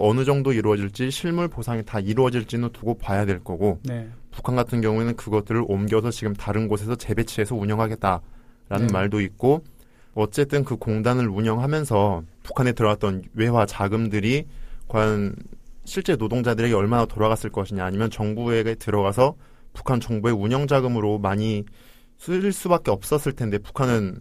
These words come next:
Speaker 1: 그런 거에서 다 정부 통제가 가능한 나라이기 때문에, 어, 이것도 나지나산 프로젝트 중단과 같이 굉장히 한국 정부가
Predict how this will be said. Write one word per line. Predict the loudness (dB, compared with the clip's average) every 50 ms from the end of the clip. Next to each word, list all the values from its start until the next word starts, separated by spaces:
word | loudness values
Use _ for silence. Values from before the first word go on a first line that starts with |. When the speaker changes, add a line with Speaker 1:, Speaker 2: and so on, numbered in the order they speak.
| -16 -12
Speaker 1:
그런 | -6 0 2 4 4 4 4
거에서 | 2 2 2 2 -2
다 | -4 -2 2 4 4 4 2
정부 | 0 -4 -4 -4 -6 -8
통제가 | -8 -10 -6 -4 -4 -4
가능한 | -4 -4 -4 -2 -2 0 0 0 0 0
나라이기 | 0 0 0 -2 -4
때문에, | -4 -6 -6 -6 -4 -4 -2 -2 -4 -4 -6 -10 -18 -20 -20 _ -20 -20 -20 _ _ _ _ _ _ _ -6
어, | -4 -2 0 0 0 0
이것도 | -2 2 2 2 2 2 -2 0 2 4 6 6 6 4 4
나지나산 | 4 4 4 4 2 -2 -2 -2 -4 -4
프로젝트 | -2 -2 -2 -2 -2 -4 -4 -4 -2 0 0 0 -2 -4
중단과 | -4 -4 -2 0 0 0 0 2 2 0
같이 | 0 0 -4 -8 -8
굉장히 | -4 -4 -2 0 2 2 2 2
한국 | 0 0 -2 -2 -2 -4 -4 -4
정부가 | -2 -2 -2 -2 -2 0 2 4 4 4 4 0